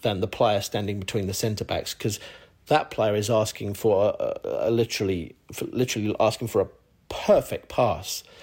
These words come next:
to get it over the first guy's head and dip it to it lands on your head, and you're asking for perfection, and that's why it doesn't happen a whole lot. Um, but the player running from deep is normally unmarked,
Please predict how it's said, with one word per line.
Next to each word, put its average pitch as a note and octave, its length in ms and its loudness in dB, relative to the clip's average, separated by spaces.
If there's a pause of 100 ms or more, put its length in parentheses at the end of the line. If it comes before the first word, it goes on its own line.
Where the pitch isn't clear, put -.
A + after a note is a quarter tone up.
(180)
to - 80 -14
get C3 140 2
it - 180 0
over C#3+ 280 4
the C3+ 80 2
first B2+ 340 2
guy's G#2+ 260 2
head A2+ 380 2 (360)
and A#2 240 -4
dip C3+ 240 2
it A#2 260 -2 (260)
to - 120 0
it - 180 0
lands A2+ 260 0
on A2 120 2
your G#2+ 240 4
head, A2 220 2
and G#2+ 200 -2 (220)
you're C3 400 0
asking A#2 320 0
for G#2+ 120 -6
perfection, G#2+ 500 -2
and G2 80 -2
that's - 180 -4
why A#2 100 4
it A2+ 60 0
doesn't - 180 -6
happen A2+ 320 -2
a F2 60 -2
whole E2 220 0
lot. F#2+ 420 0 (880)
Um, F#2 460 -2 (600)
but B2+ 180 2
the A#2+ 60 -8
player D3+ 240 4
running A2+ 240 0
from G#2 160 -8
deep B2 300 0
is G2 100 -6
normally A2 300 0
unmarked, F#2+ 680 -4